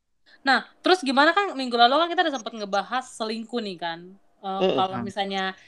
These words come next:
Speaker 1: kita bukannya mengizinkan mereka boleh selingkuh, tapi ketika misalnya mereka salah dan mereka mau bertobat, eh, ya udah masih ada kesempatan kayak gitu kan.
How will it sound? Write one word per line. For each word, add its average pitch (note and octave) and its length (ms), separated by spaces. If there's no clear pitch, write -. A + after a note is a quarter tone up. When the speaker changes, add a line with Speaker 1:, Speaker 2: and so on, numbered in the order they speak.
Speaker 1:
kita D4 240
bukannya A#3 320
mengizinkan G#3+ 560
mereka G3+ 320
boleh F#3+ 240
selingkuh, A3 400
tapi G#3 160
ketika G3+ 320
misalnya F#3+ 480
mereka F#3 400
salah F#3 400
dan G3 80
mereka F3+ 240
mau F3+ 140
bertobat, F#3 480
eh, F#3+ 640
ya G3 160
udah A3+ 160
masih A3 160
ada F#3+ 100
kesempatan G3 640
kayak F3+ 260
gitu A3 140
kan. F3 320